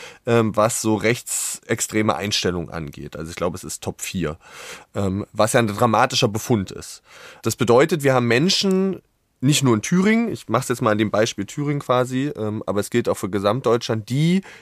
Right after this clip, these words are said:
massiv rechtsextreme Positionen in sich tragen, zu denen eben auch ein Land-,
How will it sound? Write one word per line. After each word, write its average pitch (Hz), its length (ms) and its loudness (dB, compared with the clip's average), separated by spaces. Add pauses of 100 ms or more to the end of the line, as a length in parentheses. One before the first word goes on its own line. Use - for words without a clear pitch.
(160)
massiv 156 640 0
rechtsextreme 120 720 0
Positionen 131 720 0
in 185 160 2
sich 180 160 -2
tragen, 165 500 2 (140)
zu - 120 -4
denen 147 500 2
eben 135 260 0
auch 131 260 2
ein 113 140 -2
Land-, 120 260 -2